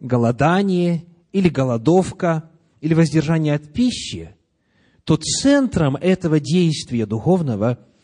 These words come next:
должен быть Господь. Вот тогда пост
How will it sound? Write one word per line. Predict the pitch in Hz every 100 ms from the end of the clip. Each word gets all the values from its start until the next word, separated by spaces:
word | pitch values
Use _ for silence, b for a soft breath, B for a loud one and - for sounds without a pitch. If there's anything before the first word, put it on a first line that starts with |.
| b b b
должен | - 175 180 160
быть | 165
Господь. | - 175 - - 90 80 - - - _ _ _ _ _ _ _
Вот | 143 147 151
тогда | 170 156 127 95 87 - _
пост | - 110 147 - -